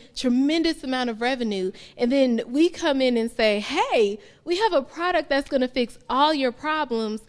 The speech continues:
Oh, but it might take you a few months to learn how to use it." That, that, that's not gonna <laughs> work. It's just not gonna work.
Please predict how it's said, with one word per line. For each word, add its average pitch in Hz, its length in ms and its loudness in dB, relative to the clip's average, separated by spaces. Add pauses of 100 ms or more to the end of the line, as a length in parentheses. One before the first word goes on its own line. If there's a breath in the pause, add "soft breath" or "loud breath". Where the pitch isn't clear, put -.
(380 loud breath)
Oh, 339 160 4
but 349 140 2
it 359 80 2
might 480 260 -2
take 339 260 -6
you 302 80 -2
a 254 60 -2
few 277 180 0
months 254 280 0
to 233 100 -6
learn 226 240 -2
how 220 160 -4
to 202 80 -4
use 220 340 -4
it." 95 240 -12 (340 soft breath)
That, 381 240 -2
that, 453 180 0
that's 320 200 -4
not 349 180 -2
gonna 247 200 0
<laughs> 233 120 -6
work. - 60 -8 (120)
It's 233 640 -8
just 311 220 -10
not 277 220 -2
gonna 226 220 -4
work. 240 400 -8